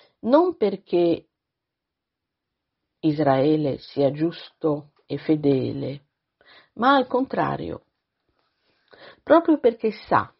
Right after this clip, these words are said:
che la volontà di Dio è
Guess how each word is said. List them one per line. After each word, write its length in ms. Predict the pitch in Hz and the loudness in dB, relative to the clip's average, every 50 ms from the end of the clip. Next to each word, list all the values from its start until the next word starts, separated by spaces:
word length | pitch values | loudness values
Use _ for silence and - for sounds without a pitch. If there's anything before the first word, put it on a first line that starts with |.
| _ _ _ _ _ _ _ _ _ _ - - - _ _ _ | _ _ _ _ _ _ _ _ _ _ -20 -20 -20 _ _ _
che 140 | - 208 | 0 2
la 120 | 202 208 196 | 4 4 4
volontà 500 | 190 208 208 208 214 220 202 240 247 247 | 2 2 0 0 -2 -2 -2 -2 -2 -2
di 180 | 233 233 226 | -2 -4 -4
Dio 760 | 208 190 175 170 160 151 147 151 147 156 160 175 185 202 - _ _ _ | -4 -4 -2 -2 0 0 0 -2 -2 -4 -6 -8 -10 -12 -14 _ _ _
è 340 | - 220 233 247 262 - | -2 -2 -2 -2 -2 -6